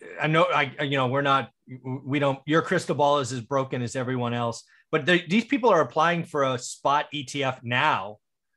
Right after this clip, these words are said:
So it's possible that some gets approved in the next six to twelve months, maybe. 'Cause it, I think in, with Bitcoin specifically, that changes the game, right?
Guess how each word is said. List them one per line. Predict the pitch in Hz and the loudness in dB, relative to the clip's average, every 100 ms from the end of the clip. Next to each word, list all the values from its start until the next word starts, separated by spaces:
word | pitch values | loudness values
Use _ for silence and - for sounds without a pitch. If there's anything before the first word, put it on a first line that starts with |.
| _ _ | _ _
So | - 139 127 123 113 _ _ _ - | -4 -2 0 -2 -6 _ _ _ -10
it's | 143 - | -8 -6
possible | - 151 156 175 170 | 2 4 4 2 2
that | 160 | 2
some | 170 160 | 0 -2
gets | 151 156 127 | -4 -6 -6
approved | 135 160 165 156 | -2 4 4 4
in | 156 | 2
the | 147 | 2
next | 156 151 - | 0 -2 -4
six | 160 156 | -4 -4
to | - | -8
twelve | 139 156 143 | -2 2 2
months, | 151 247 - | 2 -2 -4
maybe. | 262 285 | -6 -6
'Cause | 285 170 | -4 -2
it, | 156 170 - | -2 -2 -2
I | - | 0
think | 240 240 | 2 2
in, | 190 127 | 0 0
with | 151 117 | -4 -2
Bitcoin | 113 202 - 135 | -2 -2 0 -2
specifically, | 123 123 - 175 151 117 | -2 -8 -6 -6 -6 -4
that | 120 131 | -4 -4
changes | - 156 123 101 | -4 -4 -6 -10
the | 104 | -6
game, | 131 147 104 | -2 -2 -2
right? | 107 | -4